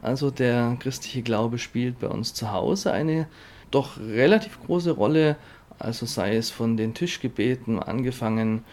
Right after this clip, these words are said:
über, mit den Kindern natürlich ein, ein Gebet, ein Gute-Nacht-Gebet. Ähm, was stärker geworden ist, ist das Leben der Hauskirche. Das hat aber wahrscheinlich weniger mit der Taufe zu tun, als mehr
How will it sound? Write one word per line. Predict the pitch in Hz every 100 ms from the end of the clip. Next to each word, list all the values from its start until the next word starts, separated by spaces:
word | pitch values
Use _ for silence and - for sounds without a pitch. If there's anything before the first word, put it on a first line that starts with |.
| - - -
über, | - 117 113 110 107 - - -
mit | 95 123
den | 117 113
Kindern | 151 165 131
natürlich | 120 117 120 117 90
ein, | 110 104
ein | 104 113
Gebet, | 104 107 113 113
ein | 110
Gute-Nacht-Gebet. | 107 110 120 - 117 113 110 113 - - - - - - -
Ähm, | 113 113 110
was | 131 185
stärker | - 127 113 180 226
geworden | 220 202 202 202 196
ist, | 208 - - - - -
ist | 127 139 127 - - - -
das | 117
Leben | 123 131 120
der | 107
Hauskirche. | 95 110 - - 190 196 196 294 277 - - - - - -
Das | 123 180
hat | 220 -
aber | 143 131
wahrscheinlich | 123 - 123 113 113 104 69 - - -
weniger | 113 135 233 190 113
mit | 110 104
der | -
Taufe | - - 277 -
zu | - -
tun, | 156 180
als | - 123 -
mehr | 117 131 165